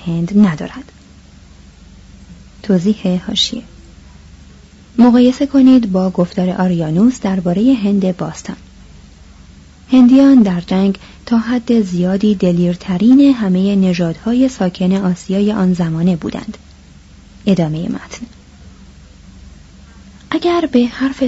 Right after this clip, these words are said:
تاد که مورخی ستایشگر راجپوت هاست اعتماد کنیم، هر مردی از آنان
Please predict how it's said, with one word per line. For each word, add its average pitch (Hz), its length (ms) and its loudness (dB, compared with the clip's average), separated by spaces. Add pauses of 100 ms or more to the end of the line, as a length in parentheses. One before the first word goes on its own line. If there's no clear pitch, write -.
تاد 220 360 -2 (280)
که 233 180 4
مورخی 214 580 0
ستایشگر 226 720 -4
راجپوت 185 460 -6
هاست - 380 -8
اعتماد 202 400 -2
کنیم، 262 400 4 (240)
هر 262 260 -2
مردی 240 460 2
از 233 200 -2
آنان 240 400 2